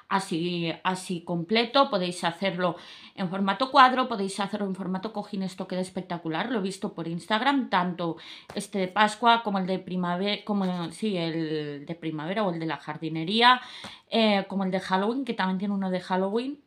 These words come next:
mm, que es que me tiene loca. Y ya os digo que fijaros que a mí las cosas de Halloween, sabéis que no, pero bueno. Ese en concreto me tiene loca, pues, precisamente por eso, porque te da muchas posibilidades de, de bordado, que no hay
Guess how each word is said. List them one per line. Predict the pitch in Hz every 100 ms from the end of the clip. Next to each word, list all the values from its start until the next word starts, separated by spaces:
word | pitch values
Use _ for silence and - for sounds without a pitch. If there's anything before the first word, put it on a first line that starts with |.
| -
mm, | 196 196 185
que | 185
es | 185
que | 196
me | 190
tiene | 180 185
loca. | 165 160 160 269 466
Y | - 180
ya | 175
os | 170
digo | 180 165 160
que | 156
fijaros | 160 160 170 190
que | -
a | 170
mí | 170
las | 156 -
cosas | 170 170
de | 165
Halloween, | - 170 175 180 151 135 131 _ _
sabéis | 117
que | _ 143
no, | 214 -
pero | - 127
bueno. | 135 - _ _ _ _ _ _ _ _ _ -
Ese | 208
en | 226
concreto | 202 202 208 202
me | 220 175
tiene | 202 214
loca, | 180 175 147
pues, | - 175 - _ - 190
precisamente | 190 208 233 240 233 269
por | 240
eso, | 214 196 190
porque | 180 180
te | 185
da | 190
muchas | 214 233 240
posibilidades | 233 226 214 196 190 180 190 277 330 - - - - - _ _ _ _ -
de, | 190 233 233 226 - -
de | 226
bordado, | 220 214 214 214 202 190
que | 202
no | 208 226
hay | 226 226